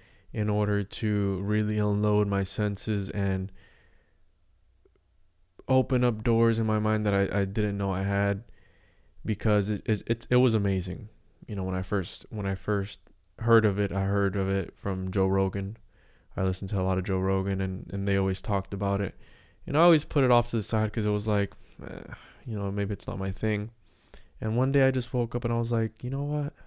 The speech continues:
I wanna try sensory deprivation." I keep hearing all these things, and, and, and I keep hearing Joe Rogan talk about it over and over again.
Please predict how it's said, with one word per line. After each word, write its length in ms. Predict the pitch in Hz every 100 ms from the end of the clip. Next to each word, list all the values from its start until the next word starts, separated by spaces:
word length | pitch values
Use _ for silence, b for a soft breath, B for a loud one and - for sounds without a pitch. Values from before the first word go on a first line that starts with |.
| b b _ b b b b
I 60 | 110
wanna 200 | 135 123
try 280 | - 104 92
sensory 340 | 101 98 -
deprivation." 580 | 113 - - 113 - - _ - _ b b b -
I 80 | 107
keep 280 | - 127 -
hearing 280 | 120 123 117
all 100 | 113
these 160 | 110
things, 460 | - 104 104 104 98
and, 200 | 95 92
and, 280 | 95 95 92
and 320 | 98 92 92 -
I 100 | 95
keep 300 | - 113 117
hearing 380 | 110 101 95 -
Joe 140 | 107
Rogan 280 | 107 104 95
talk 200 | 95 92
about 220 | 92 92
it 80 | 87
over 200 | 101 95
and 80 | 98
over 220 | 95 95
again. 240 | 95 110